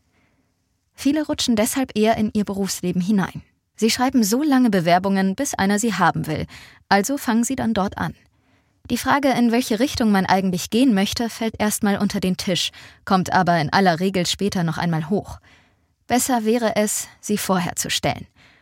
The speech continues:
Und wenn es Ihnen aus welchen Zwängen heraus auch immer bei der Suche nach dem ersten Job nicht möglich sein sollte, dann stellen Sie sich bitte im ersten Jahr dieses ersten Jobs die Frage, was für Sie am besten passen würde.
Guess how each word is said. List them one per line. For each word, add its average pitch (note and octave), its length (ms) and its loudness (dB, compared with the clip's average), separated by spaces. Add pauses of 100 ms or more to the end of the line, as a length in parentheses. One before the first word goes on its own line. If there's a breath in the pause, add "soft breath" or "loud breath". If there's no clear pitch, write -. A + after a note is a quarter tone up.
(260 soft breath)
Und A#3 160 2
wenn C#4 120 0
es - 180 -8
Ihnen C4+ 260 4
aus - 260 -2
welchen G3 280 4
Zwängen G3 320 2
heraus E3+ 340 0
auch D3 140 0
immer G#3 320 2
bei E3 140 0
der F3 140 2
Suche A3 260 -2
nach F3+ 160 0
dem E3+ 160 -4
ersten G3 300 0
Job - 200 -2
nicht - 220 -6
möglich G#3+ 340 0
sein F3+ 220 2
sollte, F3+ 380 0 (480 loud breath)
dann A#3+ 260 2
stellen G#3+ 340 0
Sie C#4+ 120 0
sich - 240 -6
bitte A3 220 -2
im F3+ 160 0
ersten G#3+ 380 2
Jahr F3+ 200 2
dieses E3+ 300 -4
ersten G3 380 0
Jobs F3+ 300 -2
die E3+ 80 -4
Frage, F3+ 480 0 (420 loud breath)
was A3+ 220 2
für C4 160 -2
Sie G#3 180 -2
am F#3+ 140 0
besten F#3 420 0
passen - 400 -4
würde. A#2+ 260 -6